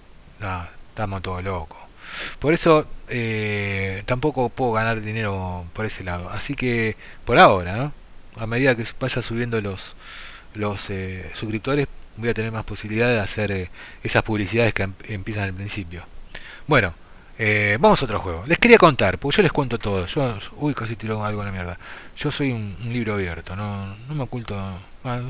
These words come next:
porque soy así. Bueno, vamos a grabar, vamos a jugar a otro juego. Bueno, y este es un pedido de un suscriptor. Me dijo, "Jugate el fútbol, Chan, Fer", y acá está.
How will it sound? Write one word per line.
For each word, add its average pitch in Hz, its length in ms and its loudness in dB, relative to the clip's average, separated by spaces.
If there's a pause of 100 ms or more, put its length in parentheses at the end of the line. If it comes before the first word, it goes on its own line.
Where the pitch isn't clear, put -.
(140)
porque - 180 -10
soy 156 160 -2
así. 82 320 -6
Bueno, 101 200 -2
vamos 170 260 4
a 120 60 4
grabar, 107 380 4
vamos 156 240 4
a 120 80 0
jugar 120 320 -2
a 113 100 0
otro 123 240 0
juego. - 280 -12 (1300)
Bueno, 107 300 -2
y 113 60 0
este 165 320 2
es - 180 -2 (100)
un 170 240 0
pedido 131 420 2
de 123 60 0
un 143 240 -2 (320)
suscriptor. 143 600 -2 (240)
Me 101 100 -8
dijo, - 220 -12
"Jugate 151 460 -2
el 110 80 -2
fútbol, 113 340 -2
Chan, 110 300 0
Fer", 101 300 -2
y 101 100 -2
acá 117 180 2
está. - 320 -2